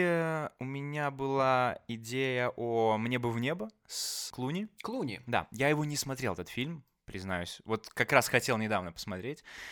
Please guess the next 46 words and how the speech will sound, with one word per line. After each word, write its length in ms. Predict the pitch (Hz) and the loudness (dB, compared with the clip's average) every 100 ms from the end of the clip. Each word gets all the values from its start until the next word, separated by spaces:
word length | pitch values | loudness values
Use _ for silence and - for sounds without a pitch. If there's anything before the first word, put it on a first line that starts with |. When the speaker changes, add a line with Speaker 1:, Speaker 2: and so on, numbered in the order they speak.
| - | -8
Speaker 1:
Но 100 | 147 | 4
там 180 | 185 147 | 4 4
фи-, 140 | - | -4
я 140 | - 160 | -2 0
знаю, 180 | 156 117 | 2 2
о 20 | |
чём 140 | 101 | -2
фильм. 260 | 85 - - - | -8 -14 -14 -6
Я 100 | 123 | -4
знаю, 160 | 98 | -4
о 20 | 78 | -8
чём 140 | 104 | -4
фильм. 180 | 190 180 | -4 -2
Там 180 | 107 98 | -2 -2
о 140 | 85 | -6
человеке, 340 | 85 104 98 - | -6 -4 -4 -6
который 300 | 101 98 98 | -8 -6 -4
работает 520 | 98 101 98 92 - - - | -2 -2 -4 -8 -10 -20 -12
тем, 180 | - 107 | -4 -4
кто 200 | - 104 | -4 -6
увольняет 540 | 101 107 107 90 85 | 0 0 0 -2 -6
людей. 440 | 101 98 143 208 208 | -8 -4 -2 0 0
Он 80 | 123 | 0
Speaker 2:
Мгм. 80 | 104 | -2
Speaker 1:
летает 320 | 101 104 95 | -2 -2 -2
по 80 | - | -6
всей 140 | - | -10
стране 360 | 107 151 190 170 | -8 -6 -4 -2
и 40 | |
увольняет. 440 | 110 98 87 - - | 0 -2 -2 -10 -14
Speaker 2:
Всё 140 | - 170 | -12 -8
так. 180 | 120 - - - - - | -8 -10 -16 -18 -14 -12
Speaker 1:
Вот. 160 | - | -4
Это 120 | 120 | -4
всё, 140 | 120 131 | 0 0
что 140 | - | 2
я 40 | 101 | 0
знаю 180 | 98 - | 0 -4
про 100 | 104 | -2
фильм, 360 | 180 220 180 | 2 2 2
но 340 | 135 160 127 - | 4 6 4 2
там 140 | 123 | -2
суть 180 | 117 123 | 0 -4
в 20 | - | -2
самолётах. 580 | 110 98 76 - - - | 0 0 -2 -10 -20 -8
Speaker 2:
Мгм. 260 | 120 127 | -6 -6